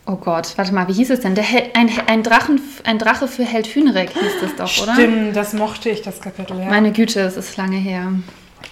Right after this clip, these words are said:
Speaker 2: Ja, wir haben uns lange nicht gesehen.
Speaker 1: Ja. War einfach viel los, oder?
Speaker 2: Es, ja,
Speaker 1: Also
Speaker 2: Leben.
Speaker 1: bei, bei dir ist viel los, bei mir ist viel los.
Speaker 2: Genau. Und, äh,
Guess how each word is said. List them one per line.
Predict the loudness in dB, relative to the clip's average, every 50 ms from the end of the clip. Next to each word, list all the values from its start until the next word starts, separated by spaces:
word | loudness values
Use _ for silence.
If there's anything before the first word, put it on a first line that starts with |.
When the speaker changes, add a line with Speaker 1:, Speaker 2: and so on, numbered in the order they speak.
| -2
Speaker 2:
Ja, | 0 2 2 2 2
wir | 2 2
haben | 2 4 2
uns | 2 2 2
lange | 4 6 6 6 6 6 4
nicht | 2 2 0 -2 -4 -8 -8 -6
gesehen. | -6 -2 -2 -2 -2 -2 -2 -4 -6 -6 -4 0
Speaker 1:
Ja. | 2 2 2 2 0 -4 -12 -20 -20 _ _ _ _ -20 _ _ _ _ _ _ -20 -20 _ _ _ _ _ _ _ _ _ _ _ _ -20 -20 -20 -20 -20 -10 0
War | 2 2
einfach | 2 4 2 0 0
viel | 0 2 2 2 2
los, | 2 2 0 0 0 0
oder? | 2 4 4 4
Speaker 2:
Es, | 4 2 0 -6 -10 -12 -10
ja, | -6 -2 -2 -2 -2 -2 -4 0
Speaker 1:
Also | 0 4 6 8
Speaker 2:
Leben. | 8 8 8 6 4 0
Speaker 1:
bei, | -2 -6 -4 2
bei | 4 4
dir | 6 6 4 2
ist | 2 0
viel | -2 -2 0
los, | 2 2 2 2 0
bei | 0
mir | 2 4 4 4
ist | 2 0 -2
viel | -2 0
los. | 2 4 4 4 4 4 2 0
Speaker 2:
Genau. | 2 2 2 0 0 -2 -4 -6
Und, | -4 -4 -4 -2 -2
äh, | -2 -2